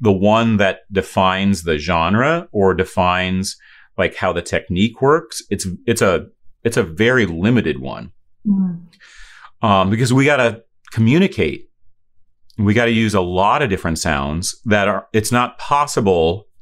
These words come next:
Speaker 1: to do that, an E with a high first formant.
Speaker 2: Mm.
Speaker 1: So by training this on oo and e,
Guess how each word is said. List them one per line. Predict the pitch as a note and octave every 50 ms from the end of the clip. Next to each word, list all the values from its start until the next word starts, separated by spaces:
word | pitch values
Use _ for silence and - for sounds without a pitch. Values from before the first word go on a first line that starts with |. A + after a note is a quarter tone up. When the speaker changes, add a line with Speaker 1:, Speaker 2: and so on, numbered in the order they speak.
| - _ -
Speaker 1:
to | - G#2+
do | F2+ E2+ A2 A#2 B2 B2+ A#2+ G#2
that, | G2+ F2+ E2+ E2 E2+ - - -
an | G#2+ F#2 F2 - -
E | - C3+ D#3 D3 B2 G#2 G2+ G#2+ A#2 B2 A#2+ - - - - - - - - -
with | G#2+ G#2 G#2+
a | G2+
high | F#2 G#2 G#2 G#2 G#2 G#2
first | G2+ - A2+ G2 F#2+ - -
formant. | A2+ G#2+ F#2 D2+ C2 A1+ - - - - - _ _ _ _ _ - - _ - -
Speaker 2:
Mm. | G#3+ G#3 G3+ G3 F#3+ F#3 F3 E3+ F3 - _ _ _ _ _ _ _ _ _ _ -
Speaker 1:
So | - - D#3 C#3+
by | A2+ A#2 A#2+ A#2 A#2
training | A#2 - - - C3 B2+ C3+ D3 D#3+ D#3 C#3 A#2
this | F#2+ G2 F#2+ F#2+ F#2+ F#2 - - - _ _ - - - -
on | A2 G#2+ G#2 G2+ G#2 G#2+ - - C#3
oo | C#3 C3+ C3+ C3 B2 A#2+
and | A2+ G2+
e, | G2 - G2+ G2 G2 G2 G2+ A2 B2 C#3+ D#3+